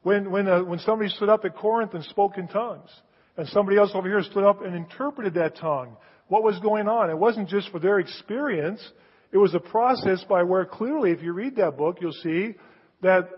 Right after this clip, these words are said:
that the church recognized that these people were gifted at that time with those gifts because God was bringing revelation to the church.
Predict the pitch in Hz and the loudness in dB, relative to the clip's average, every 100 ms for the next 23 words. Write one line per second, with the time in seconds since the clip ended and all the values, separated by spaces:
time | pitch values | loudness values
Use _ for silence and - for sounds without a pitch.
0 | - 170 185 156 170 - 214 214 180 202 | -12 -2 -2 -2 -6 -4 -4 -4 -4 -2
1 | 262 240 185 180 175 151 151 190 - 214 | -2 -4 -4 0 0 -2 -6 -8 -8 -8
2 | 202 175 143 175 233 208 185 170 170 165 | -4 -4 -4 -6 -6 -4 -4 -2 -4 -4
3 | 165 170 156 156 131 143 170 190 - 175 | -6 -4 -6 -6 -8 -6 -6 -6 -10 -10
4 | 185 165 139 180 208 196 151 190 202 180 | -8 -4 0 0 2 -2 -4 -4 -4 -4
5 | 175 196 190 196 220 214 180 180 180 185 | 0 0 0 -4 -4 -6 -10 -8 -6 -4
6 | 220 262 160 | -4 -4 -8